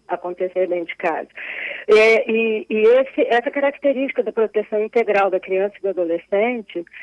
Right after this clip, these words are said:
é, nós, nós juízes não conversamos, e vamos falar de questões gerais, não conversamos de processos específicos, mas vocês observem como o procedimento foi muito rápido.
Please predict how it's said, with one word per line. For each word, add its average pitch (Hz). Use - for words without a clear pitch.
é, 185
nós, 185
nós 190
juízes 196
não 196
conversamos, 196
e 175
vamos 170
falar 180
de 175
questões 185
gerais, 190
não 190
conversamos 180
de 185
processos 185
específicos, 214
mas 208
vocês 214
observem 214
como 220
o 208
procedimento 226
foi 240
muito 226
rápido. 170